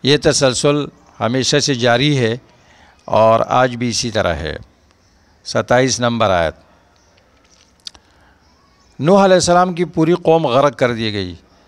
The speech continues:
सिर्फ कश्ती भर लोग मुसलमान बच गए। और वो जो कश्ती थी वो टाई टैंक के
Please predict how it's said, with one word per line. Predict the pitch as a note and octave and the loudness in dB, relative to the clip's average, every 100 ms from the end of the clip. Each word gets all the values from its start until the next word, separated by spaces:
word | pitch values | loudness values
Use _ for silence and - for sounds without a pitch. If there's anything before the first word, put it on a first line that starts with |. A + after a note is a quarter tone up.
| _ - | _ -12
सिर्फ | - - D3+ C#3 - | -6 -2 -2 -2 -2
कश्ती | D3 - E3+ D#3 | -2 0 -2 0
भर | C3+ C3+ | 0 0
लोग | C3+ C3+ B2 _ _ _ | 0 0 -2 _ _ _
मुसलमान | - - A#2+ A#2 B2 C#3 D3 _ _ _ - | -10 -4 -2 0 0 0 -6 _ _ _ -6
बच | A#2 A#2+ - | -4 -4 -4
गए। | F2+ - - _ _ _ _ _ _ - - _ _ _ - - - _ | -6 -8 -14 _ _ _ _ _ _ -20 -20 _ _ _ -20 -20 -20 _
और | A2+ C3 | 0 2
वो | D#3+ | 4
जो | E3+ F#3+ | 4 4
कश्ती | E3 C#3+ - F#3 | 2 0 -2 -4
थी | F#3 F3+ G#3+ G3 _ _ _ _ _ | -2 -2 -4 -8 _ _ _ _ _
वो | C3+ B2+ D3 D#3 - | -6 0 2 2 0
टाई | C3+ D3 D3 - | 0 0 -2 -2
टैंक | D3 D#3 E3 C3+ | 0 2 0 -6
के | - D3 D3 C3+ | -4 0 0 -2